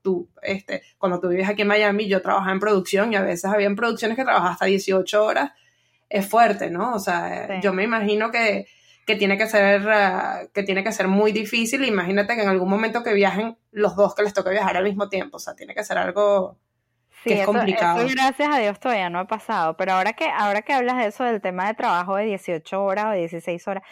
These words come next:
Speaker 2: yo estaba acostumbrada a trabajar dieciséis horas al día.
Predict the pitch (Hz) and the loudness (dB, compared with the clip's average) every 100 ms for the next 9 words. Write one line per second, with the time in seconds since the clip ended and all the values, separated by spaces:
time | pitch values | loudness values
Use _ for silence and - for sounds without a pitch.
0 | - - - 220 214 262 302 294 220 185 | -20 -16 -4 -4 0 0 0 -4 -4 -2
1 | 170 170 226 202 196 170 175 196 185 151 | -2 0 -2 -2 -2 -6 -6 -6 -6 -8
2 | 170 170 180 156 185 135 | -6 -8 -8 -10 -14 -18